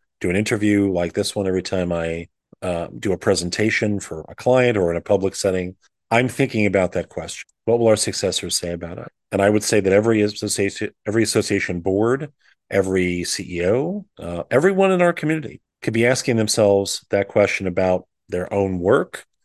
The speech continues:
about their association, about the board they serve on or that they work with. What will our successors say about us? People will never know, right? People who will never know us and we'll never know them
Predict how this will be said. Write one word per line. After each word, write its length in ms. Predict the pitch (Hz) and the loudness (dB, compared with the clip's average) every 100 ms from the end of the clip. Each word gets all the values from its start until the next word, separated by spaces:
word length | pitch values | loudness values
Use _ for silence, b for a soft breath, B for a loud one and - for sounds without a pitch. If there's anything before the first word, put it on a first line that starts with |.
| _ - | _ -12
about 340 | 92 95 87 | -2 -2 0
their 140 | 92 87 | 0 -2
association, 920 | - 90 - 104 139 - 143 143 139 | -2 -4 -2 -2 0 -2 -2 -2 -2
about 360 | 92 87 87 | 0 -2 -2
the 340 | 87 85 82 82 b _ | -6 -8 -8 -12 b _
board 300 | - 104 107 | 0 4 6
they 100 | 98 | 4
serve 340 | 90 - 127 123 | 2 2 2 4
on 200 | 120 113 | 2 2
or 100 | 92 | 0
that 100 | 78 | -4
they 120 | 85 | -6
work 300 | 90 117 - | 0 0 0
with. 260 | 117 117 - _ _ _ | -4 -4 -8 _ _ _
What 120 | 123 | 0
will 100 | 156 | 4
our 80 | 160 | 4
successors 600 | 139 131 - 117 - 104 | 2 0 2 2 2 -2
say 140 | - 95 | -2 -2
about 240 | 90 80 | -2 -4
us? 280 | - - - _ _ _ | -8 -10 -14 _ _ _
People 260 | 135 135 147 | -2 4 6
will 120 | 127 | 6
never 220 | 127 123 | 6 4
know, 300 | 117 87 - _ _ _ | 4 2 -4 _ _ _
right? 100 | 98 | -10
People 200 | - 117 | -4 0
who 80 | 110 | 2
will 80 | 104 | 4
never 220 | 107 120 | 4 4
know 180 | 117 117 | 6 6
us 260 | 127 143 - | 4 2 -6
and 180 | 95 | -6
we'll 100 | 92 | -4
never 200 | 107 110 | 0 0
know 180 | 110 117 | 2 2
them 340 | 104 82 95 | 2 -4 -10